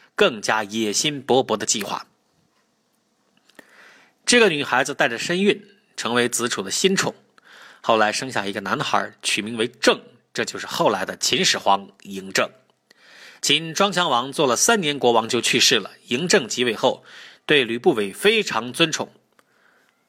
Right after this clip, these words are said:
不但让他做秦国的相国，而且尊称他为仲父，略等于今天的干爹。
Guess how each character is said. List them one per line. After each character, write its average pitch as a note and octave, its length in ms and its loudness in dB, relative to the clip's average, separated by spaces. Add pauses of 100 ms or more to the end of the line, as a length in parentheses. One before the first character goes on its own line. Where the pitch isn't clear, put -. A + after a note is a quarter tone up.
不 D3+ 80 0
但 D3+ 160 2
让 C#3 140 -4
他 C3+ 180 -8
做 C#3 200 -2
秦 C#3+ 280 -8
国 B2+ 100 2
的 A#2+ 100 -2
相 C#3+ 360 0
国， G2 280 -12 (120)
而 A#2+ 100 -2
且 A2 240 -4
尊 A3 240 -2
称 F3 160 -6
他 C#3+ 160 -4
为 A2 160 -4
仲 A#2+ 320 2
父， - 320 -6 (1080)
略 A3+ 260 4
等 F#2+ 180 -10
于 F#2+ 100 -12
今 A#2+ 200 -10
天 A#2 160 -2
的 G2+ 80 -8
干 G2 240 0
爹。 A2 260 -6